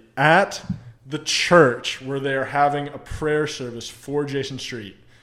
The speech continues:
Buddy Garrity says to Coach Taylor, "We need a plan for Friday night.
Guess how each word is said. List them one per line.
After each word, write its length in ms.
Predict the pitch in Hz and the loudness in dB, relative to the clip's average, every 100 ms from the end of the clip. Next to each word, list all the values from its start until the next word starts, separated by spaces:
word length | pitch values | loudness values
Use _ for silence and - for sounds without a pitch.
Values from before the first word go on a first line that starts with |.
| _ _ _ _ 107 | _ _ _ _ -8
Buddy 200 | 131 147 | -6 -4
Garrity 340 | 131 113 107 | -4 -6 -8
says 600 | - 117 107 101 98 - - _ _ - | -10 -10 -8 -10 -12 -16 -20 _ _ -16
to 100 | 123 | -10
Coach 240 | 123 - | -10 -8
Taylor, 240 | 117 104 - _ - | -10 -12 -16 _ -12
"We 120 | 127 | -6
need 120 | 151 | -2
a 60 | 156 | -2
plan 240 | 147 135 | -2 -4
for 80 | 123 | -4
Friday 340 | - 123 120 | -6 -4 -4
night. 300 | 110 101 95 | -6 -10 -14